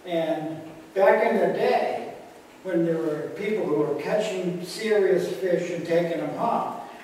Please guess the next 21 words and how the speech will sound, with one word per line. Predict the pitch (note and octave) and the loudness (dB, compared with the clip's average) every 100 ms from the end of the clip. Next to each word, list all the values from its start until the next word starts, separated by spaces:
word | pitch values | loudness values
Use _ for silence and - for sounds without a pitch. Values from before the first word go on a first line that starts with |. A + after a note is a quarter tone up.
| - | -2
then | F#3 G3 | 2 4
they | G#3+ | 4
would | E3+ - - | 4 0 2
catch | C4+ C4+ | 2 2
a | A3+ | 2
nice | F3 E3 E3+ | 0 0 -2
fish, | E3+ E3 E3 | 2 2 2
and | E3+ E3+ | 0 2
they'd | E3 E3 | 2 2
be | D#3 | 0
down | F3 F#3+ A3+ | 2 2 2
there | A3 D#3+ D#3 - | 2 2 0 -2
at, | - | -6
at, | E3 D3+ - | -6 -6 -4
at | D#3 C#3 | -6 -2
the | |
bottom | D#3+ F#3 F#3+ F#3+ F#3+ | 0 6 6 6 6
of | F3+ F3+ | 2 2
the | F3 | 2
Hundred | E3+ F#3 E3+ - | 2 0 0 -2
Steps, | - A#3+ A3 - - | -2 0 0 -2 -6